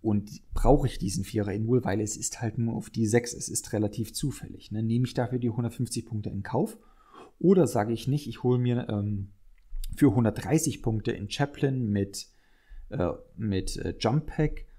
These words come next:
und gebe dem noch einen Waller Trade oder gegebenenfalls noch ein Relikt. Und verzichte dafür auf die Verdammnis, auf diesen plus eins im Trefferwurf und sag, alles klar, mir reichen die anderen, äh,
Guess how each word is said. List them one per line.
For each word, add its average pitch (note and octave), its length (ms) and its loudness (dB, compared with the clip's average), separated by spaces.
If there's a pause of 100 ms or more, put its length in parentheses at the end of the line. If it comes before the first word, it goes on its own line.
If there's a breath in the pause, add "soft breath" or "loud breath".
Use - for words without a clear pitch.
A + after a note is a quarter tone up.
(140)
und A#2 180 0
gebe - 200 4
dem A2+ 100 4
noch G#2+ 160 2
einen F#2+ 160 0
Waller C#3 240 6
Trade A#2+ 320 2
oder A2+ 220 0
gegebenenfalls G#2 580 -2
noch G2 100 -4
ein G2 60 -4
Relikt. G2 420 -2 (1080)
Und A2+ 80 -4
verzichte - 420 -2
dafür A#2 300 -2
auf - 80 -14
die - 100 -8
Verdammnis, D3+ 640 0
auf G#2+ 120 -12
diesen G#2 240 -6
plus D3+ 300 2
eins A#2+ 260 -4
im - 120 4
Trefferwurf D#3+ 720 0 (540 soft breath)
und A#2 180 0
sag, A#2 260 2
alles G2+ 260 -2
klar, A2+ 200 2
mir A2 160 4
reichen F#2 380 2
die F#2+ 180 -4
anderen, - 400 -12 (220)
äh, B1+ 240 -10